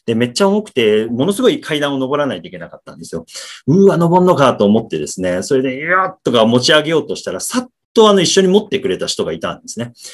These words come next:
で、明らかにこの人は信用できるなっていう雰囲気だったので、まあ、一緒に持ってもらって、それで上まで上げてもらった時に、僕、ものすごい助かったので、「ありがとう」って、まあ、ヒンディー語でダンデワードって言うんですけど、で、「ダンデワード」って言ったんですね。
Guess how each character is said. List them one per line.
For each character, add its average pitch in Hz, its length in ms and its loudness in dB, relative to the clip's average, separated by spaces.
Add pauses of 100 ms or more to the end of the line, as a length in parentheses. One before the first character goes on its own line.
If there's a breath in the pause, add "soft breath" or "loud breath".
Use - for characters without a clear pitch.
(160 loud breath)
で、 160 80 0
明 285 220 2
ら 277 100 6
か 175 120 2
に 143 80 0
こ 165 100 0
の 180 80 0
人 175 160 -2
は 160 60 2
信 190 260 -2
用 190 180 2
で 180 140 -2
き 208 100 -4
る 165 120 -4
な 165 80 -4
っ 175 120 -10 (120)
て 151 80 -6
い 131 80 2
う 117 100 0
雰 135 200 -2
囲 131 120 2
気 127 100 -8
だ 101 80 -8
っ - 80 -20
た 90 120 -10
の 82 120 -10
で、 107 220 -2 (220 loud breath)
ま 127 80 -2
あ、 - 20 0
一 120 60 -2
緒 160 120 -2
に 147 120 0
持 147 100 0
っ 151 100 -10
て 95 80 -8
も 82 140 -10
ら 76 80 -10
っ - 80 -16
て、 85 220 -6
そ - 120 0
れ 185 80 6
で 180 80 6 (140)
上 175 140 4
ま 165 120 2
で 120 60 4
上 95 140 2
げ 107 80 0
て 113 100 -4
も 113 100 -2
ら 107 100 -2
っ - 60 -12
た 107 100 -6
時 - 200 -6
に、 92 120 -8
僕、 117 220 -6
も 113 120 2
の 180 80 0
す 202 120 -2
ご 247 60 4
い - 60 0
助 - 100 -12 (180)
か 233 60 -6
っ - 80 -20
た 185 80 -6
の 82 120 -12
で、 90 260 -4 (380 loud breath)
「あ 151 80 -2
り 214 100 0
が 190 100 2
と 85 160 -8
う」 - 80 -14
っ - 80 -20
て、 - 80 -12
ま 120 80 0
あ、 120 40 0
ヒ 123 120 -4
ン 170 60 0
デ - 20 2
ィ 165 40 0
ー 165 40 0
語 151 40 2
で 135 120 2
ダ 117 100 2
ン 160 60 0
デ 143 60 0
ワ 95 100 0
ー 78 40 -10
ド - 60 -12
っ - 40 -20
て - 80 -20
言 82 80 -14
う - 20 -14
ん - 20 -16
で 76 60 -16
す - 80 -18
け 101 60 -10
ど、 95 180 -4
で、 107 140 -4
「ダ 156 100 2
ン 165 40 0
デ 151 60 0
ワ 98 120 2
ー - 20 -4
ド」 - 100 -12
っ - 20 -18
て - 80 -20
言 - 100 -6
っ - 20 -20
た - 120 -4
ん - 40 -12
で - 60 -20
す - 100 -14
ね。 139 160 -8